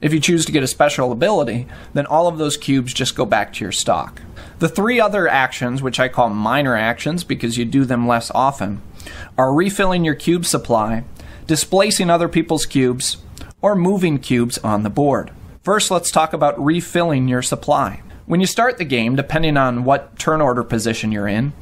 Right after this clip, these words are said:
you get five to nine cubes in your supply. It's very important that you have two separate piles when you play this game.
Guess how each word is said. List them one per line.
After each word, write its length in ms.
you 160
get 260
five 380
to 100
nine 260
cubes 380
in 160
your 160
supply. 680
It's 140
very 260
important 440
that 120
you 120
have 340
two 200
separate 480
piles 520
when 100
you 80
play 240
this 220
game. 340